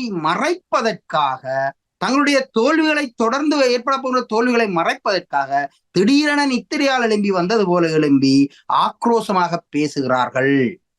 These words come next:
இந்த கடந்த இரு, மூன்று நாட்களுக்கு முதல் நடந்த அந்த,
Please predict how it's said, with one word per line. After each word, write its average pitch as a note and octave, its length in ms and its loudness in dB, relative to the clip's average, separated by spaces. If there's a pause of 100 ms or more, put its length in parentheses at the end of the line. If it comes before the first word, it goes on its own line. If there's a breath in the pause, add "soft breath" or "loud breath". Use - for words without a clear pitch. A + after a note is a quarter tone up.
(120)
இந்த E3+ 160 4 (440)
கடந்த G#3 360 0 (320)
இரு, D3+ 240 -6
மூன்று F3 280 0
நாட்களுக்கு G#3 540 -2
முதல் G#3 300 0
நடந்த A3 420 -2
அந்த, G3 200 -4